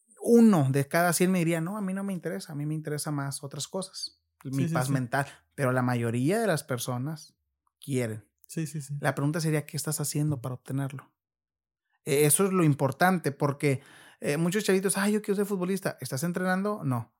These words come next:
Speaker 1: ¿Estás comiendo bien? No. ¿Estás, estás, eh, durmiendo bien? No.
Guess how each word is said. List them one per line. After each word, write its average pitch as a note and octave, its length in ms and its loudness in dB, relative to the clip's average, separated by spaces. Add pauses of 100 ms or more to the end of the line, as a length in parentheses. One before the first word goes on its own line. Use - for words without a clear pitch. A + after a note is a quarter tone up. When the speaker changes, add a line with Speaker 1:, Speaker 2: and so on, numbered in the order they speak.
(140)
Speaker 1:
¿Estás C#3 240 -4
comiendo F#3 400 0
bien? G3+ 380 -2
No. B2+ 300 -4 (300)
¿Estás, D3 360 0
estás, D3+ 540 0
eh, D3+ 560 2
durmiendo C#3+ 540 4
bien? F#3 340 0
No. B2+ 400 -4